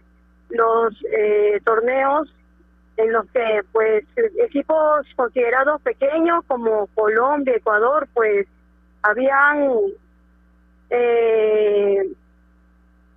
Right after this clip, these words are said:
desarrollado un fútbol, pero muy, muy bueno.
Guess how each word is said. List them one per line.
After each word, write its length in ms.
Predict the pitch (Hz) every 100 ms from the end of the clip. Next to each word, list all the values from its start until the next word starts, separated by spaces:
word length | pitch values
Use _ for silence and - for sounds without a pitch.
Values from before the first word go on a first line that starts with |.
| _
desarrollado 800 | 226 220 277 247 240 277 311 330
un 160 | 302 -
fútbol, 500 | 320 311 349 392 -
pero 680 | 269 247 226 214 202 190 196 - _ _ _ -
muy, 320 | 240 277 330
muy 160 | 330 330
bueno. 580 | 302 320 320 359 427